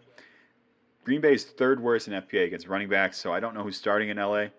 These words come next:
this week for running backs. Is it Darrell Henderson? I feel like he got cut, though.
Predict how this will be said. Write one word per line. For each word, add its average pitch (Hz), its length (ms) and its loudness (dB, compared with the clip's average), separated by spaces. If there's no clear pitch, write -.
this - 160 -12
week 107 160 -10
for 104 120 -4
running 101 200 -6
backs. - 560 -6
Is - 80 -20
it 98 120 -12
Darrell 101 200 -2
Henderson? 98 520 -8
I 87 80 -8
feel - 180 -12
like 101 100 -12
he 98 80 -16
got - 180 -6
cut, - 300 -12
though. - 200 -12